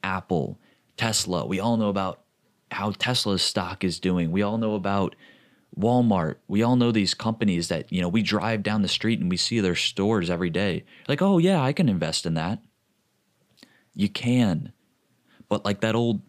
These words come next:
saying, you know, "Don't put all your eggs in one basket." Even something as stable as Walmart, investing in individual stocks is rarely an intelligent buy. And that's especially true for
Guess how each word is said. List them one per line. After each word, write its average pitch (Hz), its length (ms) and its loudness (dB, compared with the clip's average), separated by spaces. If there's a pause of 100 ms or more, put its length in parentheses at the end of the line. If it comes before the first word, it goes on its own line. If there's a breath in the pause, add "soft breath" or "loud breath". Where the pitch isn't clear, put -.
(240)
saying, 110 520 2
you 85 80 0
know, 82 100 -2
"Don't 95 240 0
put 123 80 -6
all 113 120 2
your 101 160 0
eggs 101 160 -2
in 98 80 4
one 98 140 2
basket." 90 580 -2 (680 soft breath)
Even 139 480 2
something 123 340 0
as 98 80 2
stable 107 440 0
as 85 120 -2
Walmart, 87 480 0 (1080 soft breath)
investing 104 540 0
in 104 100 4
individual 95 580 0
stocks 87 460 -4
is 82 160 -6
rarely 92 880 0
an 85 80 -2
intelligent 80 640 -2
buy. - 400 -8 (1800 soft breath)
And 101 80 2
that's 101 160 0
especially 113 460 -2
true 87 380 0
for 80 520 0